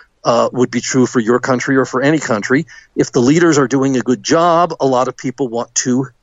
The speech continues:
live there. And, uh, if a lot of people want to live there, land prices go up. So, uh,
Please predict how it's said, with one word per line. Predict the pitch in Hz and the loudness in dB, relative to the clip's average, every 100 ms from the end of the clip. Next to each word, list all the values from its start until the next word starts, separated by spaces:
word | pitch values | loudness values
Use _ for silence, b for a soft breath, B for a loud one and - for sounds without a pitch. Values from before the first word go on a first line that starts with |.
| _ _ _ _ _ | _ _ _ _ _
live | - 208 175 | 0 0 0
there. | 104 87 - - _ - | -2 -2 -6 -12 _ -4
And, | 131 131 131 127 - | -2 -2 -2 -6 -2
uh, | 127 123 | 2 2
if | 120 | 2
a | 135 | 2
lot | 127 | 0
of | 127 | 0
people | 139 123 | -4 -4
want | 123 | -2
to | 113 | 0
live | 123 165 | 0 2
there, | 160 160 | 2 2
land | 160 190 185 | 2 0 -2
prices | 117 104 113 | -4 -4 -6
go | - 98 | -6 -4
up. | 85 - B B B _ _ _ _ _ - | -4 -6 B B B _ _ _ _ _ -6
So, | - - - 151 143 147 127 | -2 0 0 2 2 2 -2
uh, | - 139 135 135 | -4 0 2 2